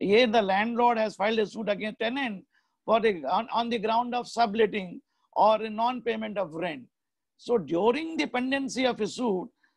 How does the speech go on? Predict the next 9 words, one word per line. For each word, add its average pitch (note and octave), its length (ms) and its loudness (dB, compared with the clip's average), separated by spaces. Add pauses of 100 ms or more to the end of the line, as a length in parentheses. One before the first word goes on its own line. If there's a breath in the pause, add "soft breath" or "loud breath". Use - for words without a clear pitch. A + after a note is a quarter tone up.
(140)
the F#3+ 100 4
landlord C4 640 4
owner G#3+ 500 2
sells A3+ 440 -4
the B3 100 -2
property A#3 480 0
to A#3+ 140 -8
Mister A#3+ 400 0
X. - 460 0